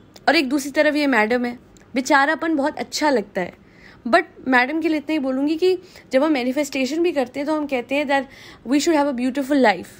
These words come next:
तो आपने सिर्फ पैसे ही कमाए क्या मैडम? एक अच्छी साफ सुथरी ज़िंदगी नहीं कमाई। आपसे अच्छे तो वो लोग हैं जिन पे शायद दो वक्त की रोटी होगी, but साफ सुथरे होके, ना धो के, पूरे दिन काम करके, मेहनत करके आके सुकून से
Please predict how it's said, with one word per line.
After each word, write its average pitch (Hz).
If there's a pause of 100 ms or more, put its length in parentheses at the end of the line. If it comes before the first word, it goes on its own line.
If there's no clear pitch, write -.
(400)
तो 359
आपने 359
सिर्फ 508
पैसे 277
ही 440
कमाए 277
क्या 339
मैडम? 254 (560)
एक 320
अच्छी 339
साफ 285
सुथरी 302
ज़िंदगी 285
नहीं 339
कमाई। 262 (560)
आपसे 359
अच्छे 330
तो 311
वो 285
लोग 359
हैं 311 (260)
जिन 302
पे 359
शायद 302
दो 320
वक्त 320
की 311
रोटी 254
होगी, 277 (260)
but 277
साफ 311
सुथरे 285
होके, 277
ना 269
धो 247
के, 226 (360)
पूरे 359
दिन 311
काम 285
करके, 269
मेहनत 285
करके 277
आके 269 (380)
सुकून 349
से 311